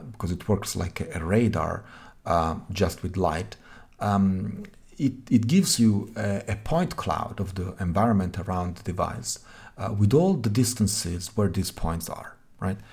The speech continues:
And so what you can, you know, infer is that you can, first of all, detect objects around you. Not only that, but you can also, uh, calculate, well, measure, in fact, you don't need to calculate, it's, it's measure, it's a measure,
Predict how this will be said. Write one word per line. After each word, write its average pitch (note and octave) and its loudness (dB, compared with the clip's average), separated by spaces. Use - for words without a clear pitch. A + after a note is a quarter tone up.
And A#2+ 0
so C3 4
what B2 2
you A#2 0
can, A2 2
you G#2+ -4
know, F2+ -2
infer A2 4
is G2 -2
that F2+ -2
you G#2 -4
can, F#2 -2
first G#2+ -6
of F#2 -4
all, F2 -2
detect G#2+ -2
objects F2+ -4
around A2 2
you. F2+ -4
Not F2+ 2
only A2+ 6
that, F2 -6
but F2+ -6
you G#2 -8
can F2+ -4
also, E2+ -2
uh, E2+ -4
calculate, G#2+ 0
well, E2 0
measure, F2+ 2
in F2 -6
fact, - -8
you - -6
don't F2+ 0
need C3+ 2
to G2+ -4
calculate, F2 -10
it's, - -10
it's - -10
measure, F#2+ 2
it's F2+ -10
a F#2 -6
measure, G2+ -2